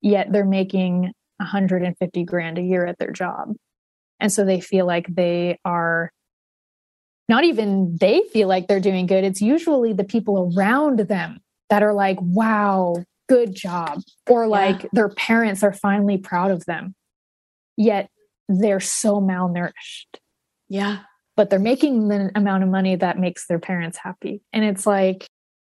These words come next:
Speaker 2: But that nourishment
Speaker 1: very
Speaker 2: is
Speaker 1: interesting.
Speaker 2: abundance to ourselves, right? Like, that is wealth. I mean, my husband and I joke all the time that we are wealthy based on what's in our freezer,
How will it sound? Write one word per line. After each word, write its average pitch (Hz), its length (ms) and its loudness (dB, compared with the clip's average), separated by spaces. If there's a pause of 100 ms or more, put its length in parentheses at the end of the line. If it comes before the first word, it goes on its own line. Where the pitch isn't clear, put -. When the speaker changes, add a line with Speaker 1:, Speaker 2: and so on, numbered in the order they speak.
(240)
Speaker 2:
But 240 160 0
that 240 180 2
nourishment 247 540 4
Speaker 1:
very 233 100 4
Speaker 2:
is 233 80 0
Speaker 1:
interesting. 190 560 0
Speaker 2:
abundance 240 560 2
to 233 200 -2
ourselves, 202 880 -2
right? 233 300 0
Like, 196 180 0
that 220 160 2
is 208 140 0
wealth. 214 460 0
I 202 140 2
mean, 202 200 0
my 196 140 0
husband 208 420 -2
and 185 100 -2
I 180 100 -2
joke 185 260 -2
all 180 60 -2
the 175 100 0
time 214 340 -2
that 180 120 -4
we 185 140 0
are 175 100 -2
wealthy 190 360 0
based 180 340 -4
on 180 140 -4
what's 185 260 -4
in 196 80 -8
our 175 160 -4
freezer, 214 600 -4